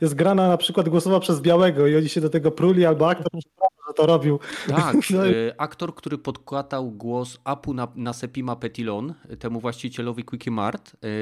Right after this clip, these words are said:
Speaker 2: on był innej narodowości niż, e, postać, którą grał.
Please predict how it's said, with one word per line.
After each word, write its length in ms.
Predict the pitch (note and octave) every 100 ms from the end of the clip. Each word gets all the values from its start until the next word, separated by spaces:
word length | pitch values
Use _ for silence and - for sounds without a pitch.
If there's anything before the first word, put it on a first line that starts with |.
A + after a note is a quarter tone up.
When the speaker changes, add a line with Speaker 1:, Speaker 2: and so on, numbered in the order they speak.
| G#2+ G#2+ G2+ -
Speaker 2:
on 260 | A#2+ C#3 C#3
był 160 | C3+
innej 320 | A#2+ B2+ C#3+
narodowości 1040 | C3+ A#2+ A#2 A2+ G#2 F#2 - - C3 F3 E3+
niż, 460 | A2 B2 D3+ -
e, 40 | B2+ B2+ A#2+ A#2 A#2+
postać, 360 | B2 C#3+ C3+
którą 220 | - A3+
grał. 320 | A#3 A#2+ F2+